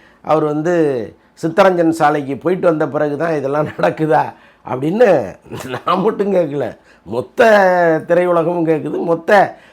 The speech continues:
அரசியல் உலகமும் கேட்குது. இதே சீமான் அண்ணன் சில மாதங்களுக்கு முன்னாடி பேசுனது தான் இப்போ ரிப்பீட் மோடில் ஓடிக்கிட்டு இருக்கு. அவர் என்ன சொன்னாருன்னா, "என் தம்பி என்னை எதிர்த்தா கூட பரவாயில்ல, என் தம்பி இல்லை அவன்,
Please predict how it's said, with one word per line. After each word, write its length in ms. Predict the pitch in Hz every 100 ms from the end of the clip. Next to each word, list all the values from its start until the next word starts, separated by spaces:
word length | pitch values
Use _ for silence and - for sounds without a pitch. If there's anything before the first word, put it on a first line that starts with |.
| -
அரசியல் 480 | 160 226 - 226
உலகமும் 600 | 196 170 175 160 156 175 151
கேட்குது. 400 | 151 156 131 110 123 202 -
இதே 220 | 101 165 170
சீமான் 300 | 185 180 175
அண்ணன் 540 | 165 175 160 120 120 _ _ _
சில 260 | - 151 196
மாதங்களுக்கு 540 | 202 214 214 208 185
முன்னாடி 260 | 190 185 175
பேசுனது 420 | 175 165 165 170
தான் 120 | 185
இப்போ 140 | 175 156
ரிப்பீட் 340 | 165 165 151
மோடில் 280 | 151 147 143 131 117
ஓடிக்கிட்டு 340 | 143 135 110 113
இருக்கு. 200 | 98 107 - _ _ _
அவர் 180 | - 160
என்ன 180 | 185 196
சொன்னாருன்னா, 560 | 180 180 170 160 190 208 190 151 131 120
"என் 320 | 151 190 185
தம்பி 300 | 170 190 214
என்னை 380 | 196 160 139 147
எதிர்த்தா 400 | 208 - 240 202
கூட 420 | 190 190 151 113
பரவாயில்ல, 420 | 131 135 123 104 107 95 - _ _
என் 240 | 117 180 190
தம்பி 300 | 160 170 165
இல்லை 200 | 139 120
அவன், 300 | 92 95